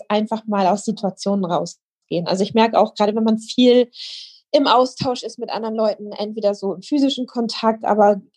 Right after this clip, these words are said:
in diesen Zeiten natürlich auch durch Zoom-Calls und Telefonate und E-Mails,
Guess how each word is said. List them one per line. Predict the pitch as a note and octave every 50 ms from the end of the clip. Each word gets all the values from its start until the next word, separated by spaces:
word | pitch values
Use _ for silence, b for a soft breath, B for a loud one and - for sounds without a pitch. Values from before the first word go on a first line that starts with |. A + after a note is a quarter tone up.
| _
in | _ - G#3
diesen | G3 A3 A3 G#3+ A3
Zeiten | - G#3+ G#3+ G#3 F3+ E3+ G#3 G#3+ G3+
natürlich | G3 A3 G3 - A3 A3+ A3 A3
auch | - G3+
durch | - - G3 - -
Zoom-Calls | - A#3+ B3 B3+ B3 A3 - - - - A#3 A3 A3 A3 A3 A3 A3 - -
und | F3 F3+ F3 F3 - - _
Telefonate | - - G#3+ G3 G3 - - G#3+ G#3 G#3+ G#3+ A3 A#3 A3+ A3+ - G3
und | F#3 F3+
E-Mails, | - G#3 A#3+ A3+ A3 G#3+ G#3 A3+ A#3+ A3+ - -